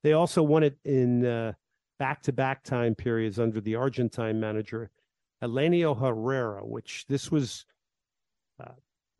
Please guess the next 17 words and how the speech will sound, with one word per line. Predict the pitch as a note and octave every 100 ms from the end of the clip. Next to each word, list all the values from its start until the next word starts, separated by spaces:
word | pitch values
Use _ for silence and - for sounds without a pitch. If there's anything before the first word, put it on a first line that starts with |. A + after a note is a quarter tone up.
| B3+ C4
really | D#3+ D3+ C#3+
interesting | C#3 - A#2+ - C#3 B2
tactical | - C3+ A#2 - C3 A#2+
stuff | A2 - B2+ -
under | A2+ G#2+
him. | G#2+ A#2
This | A2 -
was | A#2+
all | A#2+ A#2+
the | A2+
way | G#2+
back | A2+ A2 -
in | G#2+
nineteen | A2 G#2+ A#2 G#2+
sixty-four | - G#2+ - A2 A2 A2
and | G2+
sixty-five. | - A#2 - - A2+ _ A2+ G2+ G2